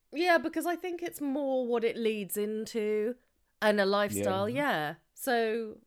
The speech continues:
Speaker 1: yeah, I suppose it does overall, but there's loads of sociological things to go with that, which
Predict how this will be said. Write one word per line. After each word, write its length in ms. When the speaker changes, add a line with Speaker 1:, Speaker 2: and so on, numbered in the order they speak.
Speaker 1:
yeah, 280
I 60
suppose 320
it 100
does 220
overall, 400
but 160
there's 220
loads 260
of 80
sociological 800
things 280
to 100
go 180
with 80
that, 140
which 120